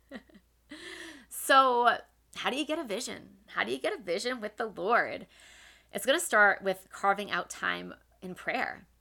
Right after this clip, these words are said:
right? Our relationship with the Lord is conversational. If we wanna hear from the Lord, we need to be in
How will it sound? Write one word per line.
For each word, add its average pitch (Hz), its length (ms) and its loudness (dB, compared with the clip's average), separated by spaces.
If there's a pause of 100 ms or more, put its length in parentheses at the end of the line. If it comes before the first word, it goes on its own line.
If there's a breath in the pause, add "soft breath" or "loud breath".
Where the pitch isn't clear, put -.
(540)
right? 214 320 2
Our 214 160 4
relationship 220 560 -6
with - 120 -16
the 208 100 -4
Lord 180 580 -2
is 190 220 -4
conversational. 185 880 -6
If 175 100 -8
we 220 100 -4
wanna 277 220 -4
hear 240 380 -6
from 247 240 -12
the 202 80 -8
Lord, 175 500 -6 (320 loud breath)
we 226 140 -4
need 214 340 -8
to 269 100 -6
be 185 460 -6
in 170 340 -8